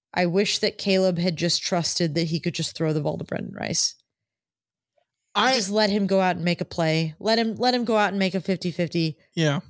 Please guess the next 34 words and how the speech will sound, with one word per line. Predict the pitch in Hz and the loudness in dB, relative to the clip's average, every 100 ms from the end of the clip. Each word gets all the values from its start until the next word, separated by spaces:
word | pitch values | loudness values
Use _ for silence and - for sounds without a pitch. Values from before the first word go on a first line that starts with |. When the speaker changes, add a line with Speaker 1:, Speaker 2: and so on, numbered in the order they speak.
| - - | -12 -2
Speaker 1:
I, | 196 190 | 0 0
I | - 202 | 0 -2
think | 214 226 | 0 0
that | 240 202 | -2 2
Brendan | 202 202 | 0 2
Rice | 196 190 - | 0 0 0
has | 180 185 | 0 2
it | 175 | 2
in | 175 170 | 2 2
him | 175 165 | 2 0
to | 156 | -2
make | 175 160 - | 0 -2 -2
those | - 170 | -6 -4
plays. | 170 160 180 - - | -4 -2 -2 -4 -6
And | - 170 160 - - | -2 0 0 -4 -2
I | 175 165 165 165 | 0 2 2 0
have | 196 | 0
been | 175 180 | 0 0
a | 196 | 2
little | 226 | 2
bit | 220 180 | 0 0
frustrated | 208 196 196 180 151 | -2 0 0 -2 -2
by | 170 160 156 151 156 _ _ _ _ _ | -2 0 0 -4 -6 _ _ _ _ _
not | 175 185 196 170 - | -14 -2 0 0 -4
just | - 185 - - - - _ _ _ _ _ _ _ _ _ - | -2 -2 0 -2 -4 -6 _ _ _ _ _ _ _ _ _ -4
doing | 202 202 208 | 0 2 2
Speaker 2:
Can, | 214 | 2
Speaker 1:
that, | 226 233 240 - - - | 2 2 0 -2 -4 -8
Speaker 2:
can | - | -4
you | 190 | 0
Speaker 1:
but | 185 | 2
Speaker 2:
imagine | 180 151 165 165 - _ _ _ _ _ _ _ _ _ _ _ _ _ _ _ _ _ - | 2 2 0 -2 -4 _ _ _ _ _ _ _ _ _ _ _ _ _ _ _ _ _ -4
Caleb | 156 156 156 | 2 2 2
Williams | 147 147 165 - - | 2 2 0 -2 -10